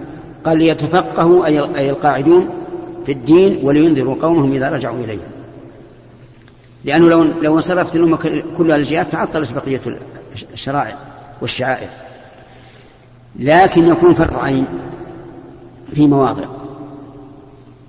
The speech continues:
الموضع الأول: إذا حضر الإنسان صف القتال فإنه يجب عليه أن يكمل.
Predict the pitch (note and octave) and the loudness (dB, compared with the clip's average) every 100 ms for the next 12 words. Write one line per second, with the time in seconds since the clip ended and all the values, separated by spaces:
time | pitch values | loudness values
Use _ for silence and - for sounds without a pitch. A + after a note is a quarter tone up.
0 | C3+ C#3 D#3+ F3+ D#3 C#3 D3 F3+ F3 F3 | 0 4 6 6 4 2 4 6 6 4
1 | F3+ C#3+ C#3 B2+ - F#3 F#3 E3+ D3+ D3 | 0 -4 -2 -2 0 0 2 0 0 -2
2 | D3 C#3 C#3 B2+ - - - - - - | -2 -2 -2 -4 -10 -16 -18 -20 -14 -10
3 | C3 C3 A#2+ A#2+ C#3 D#3+ F3 A#2 C3+ B2 | -8 -8 -8 -6 -4 -4 -6 -8 -6 -4
4 | A2 D3+ G#2+ G#2 C#3+ A#2+ B2 D3+ A#2 | -4 -6 -6 -8 -8 -8 -8 -6 -6